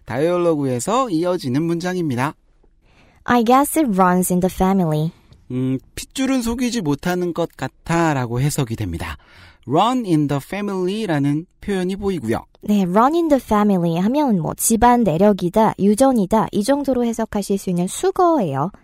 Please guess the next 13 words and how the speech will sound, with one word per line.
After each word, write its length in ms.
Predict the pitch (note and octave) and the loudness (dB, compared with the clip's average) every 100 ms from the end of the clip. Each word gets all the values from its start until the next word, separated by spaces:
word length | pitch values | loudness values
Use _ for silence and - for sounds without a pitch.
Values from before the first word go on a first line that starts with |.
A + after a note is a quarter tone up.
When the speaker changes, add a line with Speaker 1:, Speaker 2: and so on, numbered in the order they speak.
| _ C#3 | _ -4
Speaker 1:
여기서도 580 | E3+ G3+ G#3+ - G#3 F#3 | -2 0 -2 -4 -6 0
run은 520 | C3 D3 G3+ A#3+ A#3+ | 0 0 -2 -4 -8
달리다가 560 | A#2+ B2+ D#3 D#3 C#3 A2 | -4 -2 0 0 -2 -2
아닌 200 | A#2 D3 | 0 0
것 100 | C#3 | 0
같습니다. 560 | C3+ - C#3 A2 D#3+ D4 | -2 -2 -2 0 -2 -2
Speaker 2:
네, 220 | G#3+ G#3 | -2 2
여기서 440 | F3 F#3+ D#4+ F4+ D#4+ | 0 0 0 2 0
run은 580 | F#3+ F3+ F#3 A3 A3 | 2 2 2 2 0
사실 460 | A3 A3+ - A3 G#3 | 0 -2 -2 0 2
뭐 160 | E3 D#3+ | 0 -2
그 120 | F3 | -4
blood, 680 | - F#3 F#3+ G3 B3+ - | -2 2 4 6 4 0